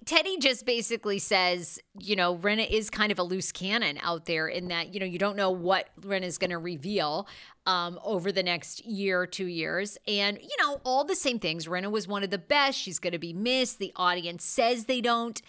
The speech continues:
you know, love her, but you give it, unless they bring it, bring it this season, you know. That's why I, I, you know, that's always what I go back to when you say to me, "Rinna was gonna be fired." It's just like, I don't know. Do they, I don't know. They,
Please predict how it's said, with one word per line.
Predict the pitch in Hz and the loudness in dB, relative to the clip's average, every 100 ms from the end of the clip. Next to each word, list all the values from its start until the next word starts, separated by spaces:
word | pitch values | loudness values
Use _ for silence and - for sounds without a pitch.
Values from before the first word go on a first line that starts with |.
| - - - | -18 -20 -8
you | 240 | 0
know, | 233 208 214 | 2 2 0
love | 226 220 220 | 2 4 4
her, | 202 233 220 | 2 2 2
but | 175 175 170 - | 2 4 2 -2
you | 214 175 180 | -8 -6 -2
give | 196 190 | 0 2
it, | 214 - _ 196 - - - | 0 -2 _ -20 -20 -20 -12
unless | 208 190 214 214 | -6 -2 0 2
they | 240 | 2
bring | 202 202 226 | 2 2 2
it, | 240 - | 0 -2
bring | 220 233 | -2 0
it | 233 | 0
this | 226 202 | -2 -2
season, | - 285 311 220 202 196 - - - - _ _ _ _ - | -2 -4 0 2 2 -4 -12 -20 -20 -20 _ _ _ _ -8
you | 180 | -4
know. | 190 185 180 175 165 - _ _ | 0 2 2 -2 -6 -14 _ _
That's | 240 415 - | 2 2 4
why | 640 605 - | 4 4 4
I, | 294 285 | 4 4
I, | 240 262 277 254 - | 4 4 2 -4 -8
you | 233 | -6
know, | 262 | 0
that's | 311 - | 2 4
always | 466 440 226 | 2 2 2
what | 214 | 2
I | 190 | 2
go | 185 | 2
back | 170 170 165 - | 4 4 4 0
to | |
when | 175 165 175 | -8 -6 -8
you | 180 | -8
say | 175 175 170 | -4 -2 -2
to | |
me, | 165 156 151 - _ _ _ _ - | -4 -6 -6 -10 _ _ _ _ -12
"Rinna | 196 190 | -6 -4
was | 175 165 | -4 -4
gonna | 180 | -6
be | 156 160 | -8 -8
fired." | - 175 170 | -2 -2 -2
It's | - - | -6 -8
just | - - | -8 -8
like, | 214 | -8
I | - | -8
don't | 311 | -4
know. | 277 | -4
Do | 208 | -2
they, | 233 - _ - | -2 -4 _ -8
I | 214 220 | -4 -2
don't | 180 | -2
know. | 147 139 | -6 -10
They, | - | -6